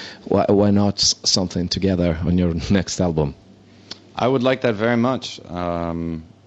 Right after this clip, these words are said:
Speaker 2: I feel like he hasn't done that, right? I, I, I know he's done duets,
Speaker 1: Yeah.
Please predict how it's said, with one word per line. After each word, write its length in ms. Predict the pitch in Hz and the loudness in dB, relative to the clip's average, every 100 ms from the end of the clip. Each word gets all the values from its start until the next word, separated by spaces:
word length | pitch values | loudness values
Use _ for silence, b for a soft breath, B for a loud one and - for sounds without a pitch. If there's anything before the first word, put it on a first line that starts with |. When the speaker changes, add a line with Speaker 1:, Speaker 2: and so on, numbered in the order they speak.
| - - - | -20 -20 -10
Speaker 2:
I 80 | 101 | -10
feel 280 | - 151 190 | -4 0 2
like 200 | 185 160 | 2 -2
he 260 | 117 156 127 | -6 -4 -4
hasn't 540 | 117 131 131 123 87 | -4 -4 -2 -4 -2
done 240 | 107 113 | -2 -2
that, 240 | 82 71 - - | -4 -8 -12 -10
right? 280 | 80 92 - | -6 -6 -6
I, 60 | 87 - 90 | -8 -6 -8
I, 80 | - - b b b b b - | -8 -20 b b b b b -14
I 120 | 95 | -8
know 220 | 110 113 123 | -2 -2 0
he's 240 | 120 101 | -2 -2
done 420 | 110 107 104 92 | -2 -2 -2 -4
duets, 640 | 101 92 104 - - - - - | -4 -2 -2 -2 -6 -8 -10 -20
Speaker 1:
Yeah. 120 | 101 | -20